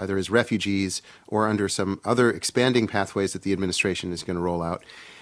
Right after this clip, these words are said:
We also learned more yesterday about the enforcement end of all this. The administration says it's gonna use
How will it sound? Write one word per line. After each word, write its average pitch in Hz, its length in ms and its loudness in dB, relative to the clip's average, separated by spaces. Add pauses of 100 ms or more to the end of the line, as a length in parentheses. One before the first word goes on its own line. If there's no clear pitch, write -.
(240)
We 131 160 4
also 240 400 4
learned 143 340 2
more 120 300 4
yesterday 117 300 0
about 107 180 0
the 107 100 2
enforcement 101 640 0
end 87 160 -6
of 82 80 -10
all 82 140 -6
this. 80 180 -8
The 101 100 -4
administration 123 520 2
says 104 220 0
it's 95 100 -10
gonna 98 160 -4
use 98 400 -2